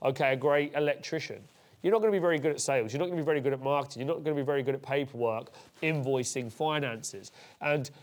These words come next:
people get bogged down with all of the stuff that they don't know how to do, and it builds up and stacks up and creates lots of pressure. Well,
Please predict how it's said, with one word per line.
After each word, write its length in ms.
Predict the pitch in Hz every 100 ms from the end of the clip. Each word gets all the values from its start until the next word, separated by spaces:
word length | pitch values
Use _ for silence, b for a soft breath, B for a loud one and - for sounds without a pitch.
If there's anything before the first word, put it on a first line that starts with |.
| B
people 220 | - 160 165
get 240 | 185 139
bogged 280 | 170 160 127
down 260 | 160 147
with 140 | 131 131
all 120 | 147
of 80 | 135
the 120 | 131
stuff 320 | - 156 127
that 100 | 131
they 120 | 127
don't 420 | 127 110 156 151 151
know 260 | 143 139
how 300 | 123 135 131
to 120 | -
do, 380 | 117 135 139 113
and 80 | 120
it 100 | 135
builds 300 | 147 143 127
up 240 | 151 135
and 100 | 135
stacks 400 | 107 165 139 -
up 140 | 160 127
and 80 | 117
creates 340 | 156 147 -
lots 200 | 139 -
of 80 | 110
pressure. 340 | 151 147 117
Well, 360 | 113 139 139